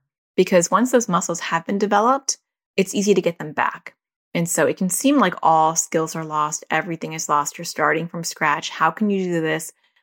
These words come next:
Like, if this is gonna happen over and over again, then what's the point? And that's how your child is feeling, for sure. But it's important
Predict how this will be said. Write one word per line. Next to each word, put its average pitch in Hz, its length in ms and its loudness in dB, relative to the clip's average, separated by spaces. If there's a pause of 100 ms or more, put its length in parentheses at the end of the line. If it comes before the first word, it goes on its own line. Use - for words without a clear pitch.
Like, 185 80 0
if 175 100 0
this - 160 -2
is 185 80 -4
gonna 190 200 0
happen 170 580 -2
over 165 220 -2
and 185 80 -4
over 170 180 -4
again, 165 380 -4
then 156 160 -8
what's 151 240 -6
the 185 100 -4
point? 170 400 -8 (440)
And 196 100 2
that's 262 160 0
how 349 40 2
your 320 140 4
child 226 380 2
is 190 120 2
feeling, 147 360 -6
for - 160 -10
sure. - 440 0 (280)
But 185 100 2
it's 180 160 -2
important 196 520 0